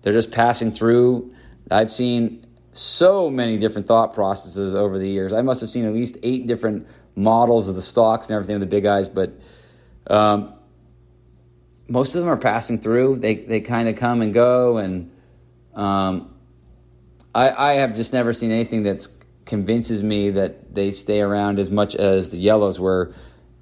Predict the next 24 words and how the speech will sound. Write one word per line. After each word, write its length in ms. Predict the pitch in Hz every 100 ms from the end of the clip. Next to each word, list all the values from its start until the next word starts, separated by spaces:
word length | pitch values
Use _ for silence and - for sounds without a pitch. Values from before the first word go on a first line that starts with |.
| _
the 100 | -
yellows 380 | 98 127 151 107
are 40 | 101
definitely 600 | 127 127 113 110 101 -
hanging 280 | 110 110 101
around. 260 | 101 95
So 160 | 90 95
I 100 | 113
think 200 | 127 131
that's 180 | 123 123
a 60 |
fish 320 | 101 117 117 -
that 260 | 110 92
you 140 | 104 110
can 260 | 107 101
definitely, 640 | 95 107 - 107 101 95 - - _ -
I 100 | 98
think 340 | 101 120 117 107
management 540 | 101 117 135 127 123
changes 500 | 120 120 120 113 104 - -
on 100 | 104
a 60 | 98
local 400 | 101 127 131 131
level 520 | 123 117 131 135